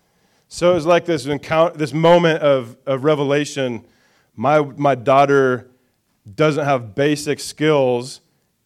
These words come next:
but it's my fault. I wasn't there for her. You get, you get the picture? And so he, he's basically, he's saying,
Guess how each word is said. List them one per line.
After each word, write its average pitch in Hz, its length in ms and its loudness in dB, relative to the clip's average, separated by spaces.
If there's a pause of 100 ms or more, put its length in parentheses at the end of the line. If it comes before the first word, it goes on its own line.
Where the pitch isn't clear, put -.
but 131 140 -2
it's 113 100 -8
my 127 240 2
fault. - 480 -10 (580)
I 101 80 -6
wasn't 117 380 -4
there 120 160 0
for 95 160 -12
her. 82 240 -14
You 107 120 -16
get, 143 200 -6
you 135 80 -6
get 147 160 -4
the 135 60 -10
picture? 185 520 -4 (580)
And 131 140 -6
so 175 260 6
he, 170 260 4
he's 156 180 -4
basically, 165 580 2
he's 139 160 -10
saying, 156 420 0